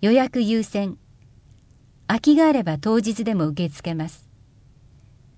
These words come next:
問い合わせ、産業経済課商工係へ。区内在住で六十歳以上の方向け。十一月十日、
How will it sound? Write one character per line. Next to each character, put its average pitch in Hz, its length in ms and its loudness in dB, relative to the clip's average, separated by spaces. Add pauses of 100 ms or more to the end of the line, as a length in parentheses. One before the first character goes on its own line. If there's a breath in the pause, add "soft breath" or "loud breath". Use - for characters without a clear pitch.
(520)
問 240 200 4
い 233 80 2
合 220 60 2
わ 214 120 0
せ、 196 280 -6 (600)
産 269 320 2
業 269 200 4
経 254 240 0
済 226 240 -2
課 202 240 -4 (160)
商 277 320 2
工 269 240 4
係 190 420 -2
へ。 143 140 -4 (2000)
区 339 120 4
内 285 220 6
在 202 240 0
住 214 220 -2
で 196 180 -2 (220 soft breath)
六 208 260 4
十 285 140 4
歳 285 320 4
以 269 40 6
上 240 200 0
の 165 120 -2
方 170 300 -4
向 165 140 -4
け。 147 240 -8 (1600)
十 254 200 2
一 254 240 0
月 240 320 -2
十 233 280 0
日、 208 240 -2